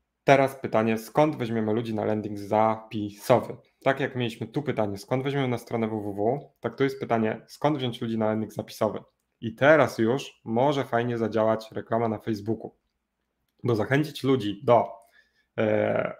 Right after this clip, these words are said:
skorzystania z usługi, do zapisu na jakąś rozmowę, a zachęcić ludzi do zapisania na bezpłatne szkolenie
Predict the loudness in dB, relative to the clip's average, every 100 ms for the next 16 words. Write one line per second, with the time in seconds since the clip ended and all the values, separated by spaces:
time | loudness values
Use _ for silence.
0 | -18 -8 -4 -4 0 2 2 -4 -4 -4
1 | -2 -4 -4 -10 -6 -6 -6 -4 0 0
2 | 0 -4 -2 2 2 2 -2 -4 2 4
3 | 4 2 -2 -4 -8 -6 -4 -4 -2 -4
4 | -4 0 2 2 0 -2 -4 -4 -6 -2
5 | 0 2 -2